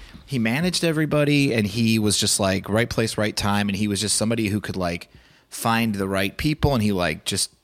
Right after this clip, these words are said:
he was just, like, involved in everything. It was very impressive, and it was kind of cool. It was just, like, this dude knows everybody, and everybody's like, "You gotta talk to this guy. Like, this is the guy you gotta talk to."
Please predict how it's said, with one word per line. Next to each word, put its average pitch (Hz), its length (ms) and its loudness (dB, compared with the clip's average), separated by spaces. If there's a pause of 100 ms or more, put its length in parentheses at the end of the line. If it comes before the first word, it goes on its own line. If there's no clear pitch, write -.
(300)
he 107 140 -6
was 113 140 0
just, - 220 -2
like, 80 300 -6
involved 127 440 -4
in - 100 -6 (140)
everything. 107 500 -4
It 76 60 -8
was 92 140 -8
very 131 220 0
impressive, 87 560 -4 (520)
and 95 140 0
it - 20 2
was 90 120 0
kind 110 180 0
of 101 80 -4
cool. 110 260 0
It 64 40 -2
was 90 120 -4
just, 92 200 -2
like, 87 300 -4 (440)
this 143 160 4
dude 123 420 2 (220)
knows 131 300 2
everybody, 98 460 2
and 98 80 2
everybody's 107 300 2
like, 85 220 -2 (340)
"You 135 100 0
gotta 135 260 0
talk 120 280 -2
to 120 80 -6
this 110 220 0
guy. 92 240 -2
Like, 98 160 -8
this 147 220 2
is 117 80 -2
the 113 80 0
guy 110 180 4
you 101 100 0
gotta 98 220 0
talk 92 320 -4
to." - 220 -8